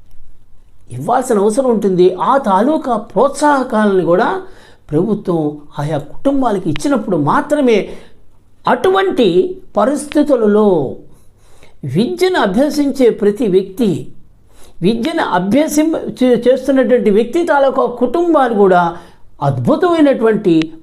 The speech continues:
ఫలితాలని పొందే అవకాశం ఉంటుంది. విద్యకు సంబంధించిన ప్రోత్సాహం,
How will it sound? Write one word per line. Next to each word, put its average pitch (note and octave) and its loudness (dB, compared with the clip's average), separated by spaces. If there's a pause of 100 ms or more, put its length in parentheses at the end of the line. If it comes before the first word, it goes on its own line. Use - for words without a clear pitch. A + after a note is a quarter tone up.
ఫలితాలని G3+ 0 (280)
పొందే D#3 -6
అవకాశం - -6
ఉంటుంది. - -20 (1200)
విద్యకు B3+ 0
సంబంధించిన D4 2
ప్రోత్సాహం, C#4+ 0